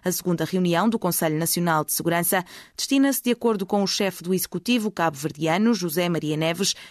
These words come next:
a analisar a problemática do radicalismo e do fundamentalismo de forma global.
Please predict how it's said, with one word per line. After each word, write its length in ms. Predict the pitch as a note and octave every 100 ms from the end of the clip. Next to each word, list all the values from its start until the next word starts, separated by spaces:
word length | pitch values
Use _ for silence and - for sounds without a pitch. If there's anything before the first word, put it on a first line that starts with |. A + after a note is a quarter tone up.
| -
a 60 | -
analisar 420 | B3+ B3 A3 A#3+
a 60 | A#3
problemática 720 | A#3 G#3 G#3+ G#3 A3+ B3 C4
do 120 | G#3
radicalismo 920 | F#3+ B3+ A#3 C4 G#3+ F#3+ G3 F#3+ G3 -
e 120 | F#3+
do 120 | E3+
fundamentalismo 920 | F3 A#3 C4 G3+ F#3 F3 E3 E3+ E3 D#3
de 100 | -
forma 360 | F#3 F3 E3+
global. 560 | D#3+ G#3 F3+ F#3 F3+